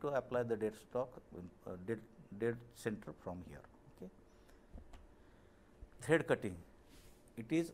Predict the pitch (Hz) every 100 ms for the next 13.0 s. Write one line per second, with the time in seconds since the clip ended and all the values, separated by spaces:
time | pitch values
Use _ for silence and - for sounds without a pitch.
0 | - 104 - 147 147 180 175 - 131 117
1 | 107 - 104 101 107 117 131 151 143 147
2 | 196 196 - - - - - 117 123 -
3 | - - 98 - - 98 - - 160 -
4 | - - - - - 107 151 151 120 104
5 | 98 - 92 - 80 76 71 - - -
6 | - - - - - 151 190 196 - 117
7 | 131 - - - - - - 110 117 -
8 | 165 185 143 120 117 110 123 170 170 -
9 | - 95 98 123 131 139 139 - 180 -
10 | - - - - - - 151 185 - -
11 | - - 139 156 151 120 143 - - -
12 | - - - - - - 123 175 185